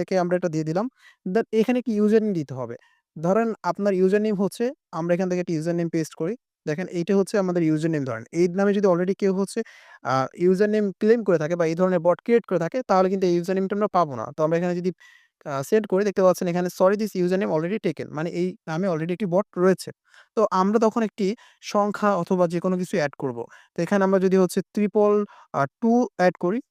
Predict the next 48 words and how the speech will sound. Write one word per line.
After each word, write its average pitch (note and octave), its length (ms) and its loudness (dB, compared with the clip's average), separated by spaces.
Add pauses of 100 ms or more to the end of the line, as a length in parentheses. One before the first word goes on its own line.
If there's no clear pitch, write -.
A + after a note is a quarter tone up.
(100)
দেখতে F3+ 240 -2
পারবেন G3 300 2
এই F3 120 2
বটটা E3+ 260 -2
কিন্তু F#3 200 -4
আমাদের F3+ 240 0
এখন A3+ 120 -6 (300)
অ্যাকসেপ্ট - 340 -6
করবে, B2 280 -8 (180)
ইউজার D#3 240 -2
নেমটা F#3 200 -4
অ্যাকসেপ্ট - 340 -10
করবে। A#2+ 180 -6 (220)
Then F3 180 2
আমাদের F3+ 160 0
কিন্তু G3 280 -2
বটটা E3 240 -2 (360)
রেডি F3 280 2
হয়ে B2+ 180 -4
গেছে। A2 180 -10 (440)
Then G3+ 160 2
আমরা G3+ 120 4
এখানে F#3+ 180 0
স্টার্টে F3+ 260 0
ক্লিক E3+ 200 -2
করব। F#3 120 0 (360)
এখানে F#3+ 280 0
কিন্তু F#3+ 200 0
কোনো F3 180 2
কিছুই G3+ 200 -2
নাই। F#3 180 -2 (500)
এখন G3 320 2 (440)
আমাদের G3 240 2 (100)
এই A3 160 0 (100)
যে C4 60 0 (180)
এপিআইটা A3+ 480 2
দেওয়া E3+ 200 2
হয়েছে, C#3 300 -4 (580)
এই E3+ 100 0
যে G3 120 4
এপিআই G3+ 220 2
টোকেনটা F#3 400 0
দেওয়া D#3+ 160 2
হয়েছে, F3+ 220 -2
এই E3 80 -8
টোকেনটা E3 260 -2
আমরা D#3+ 160 -2
কপি D#3+ 200 -2